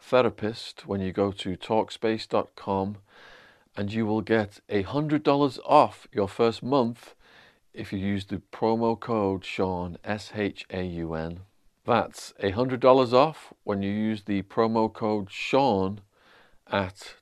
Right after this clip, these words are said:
Talkspace dot com. Hello, welcome to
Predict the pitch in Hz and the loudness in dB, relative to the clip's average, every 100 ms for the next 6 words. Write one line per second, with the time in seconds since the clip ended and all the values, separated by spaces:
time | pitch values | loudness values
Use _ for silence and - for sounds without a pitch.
0 | - 98 92 - - 90 87 - 82 - | -6 0 0 -2 -10 -8 -8 -8 -10 -12
1 | - 78 80 85 _ _ _ _ _ _ | -14 -12 -12 -12 _ _ _ _ _ _
2 | _ _ _ _ - _ _ _ - 349 | _ _ _ _ -20 _ _ _ 4 12
3 | 214 202 143 117 123 - 139 165 - 165 | 12 12 12 10 6 8 10 10 10 4
4 | 139 117 - 165 143 104 | 4 4 8 10 12 10